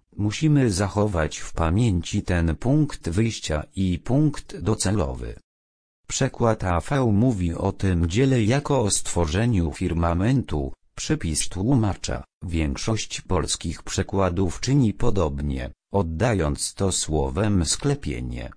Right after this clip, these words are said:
z wyjątkiem Biblii Gdańskiej,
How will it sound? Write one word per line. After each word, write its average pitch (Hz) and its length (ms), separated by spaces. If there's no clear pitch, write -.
z 98 120
wyjątkiem 104 880
Biblii 87 520
Gdańskiej, 82 840